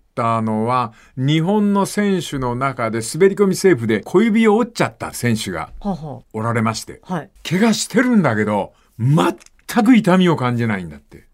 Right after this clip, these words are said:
Speaker 2: え。
Speaker 1: ヌートバーもあれ、なんか足かなんかやったし、
Speaker 2: あ、そうでしたっけ？
Speaker 1: デッドボールも浴びてますよね。
Speaker 2: はい。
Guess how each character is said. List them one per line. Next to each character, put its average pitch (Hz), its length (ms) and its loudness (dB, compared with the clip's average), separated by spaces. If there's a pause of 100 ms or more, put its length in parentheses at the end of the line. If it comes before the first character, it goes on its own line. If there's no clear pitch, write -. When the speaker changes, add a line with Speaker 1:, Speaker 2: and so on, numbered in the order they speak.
(100)
Speaker 2:
え。 170 720 -6 (300)
Speaker 1:
ヌ 208 280 2
ー 214 60 -2 (100)
ト 170 140 2
バ 127 300 0
ー - 20 2
も 113 200 0
あ 101 40 -2
れ、 101 120 -4
な 143 140 -4
ん - 20 -10
か 110 160 -6
足 - 180 -8
か 208 140 0
な 143 120 0
ん 113 60 -6
か 101 180 -4
や 92 100 -6
っ - 40 -20
た 98 140 -12
し、 95 160 -12 (120)
Speaker 2:
あ、 - 60 -20
そ 175 200 -14
う 214 60 -10
で 208 100 -8
し - 120 -14
た - 100 -18
っ - 20 -8
け？ 131 40 -6
Speaker 1:
デ 156 120 2
ッ - 60 -8
ド 190 80 6
ボ 214 120 4
ー 202 40 2
ル 165 60 0
も 123 120 2
浴 117 120 2
び 131 80 -4
て 147 100 2
ま 139 140 0
す - 140 -12
よ 71 80 -12
ね。 78 280 -16
Speaker 2:
は 143 320 -18
い。 151 240 -20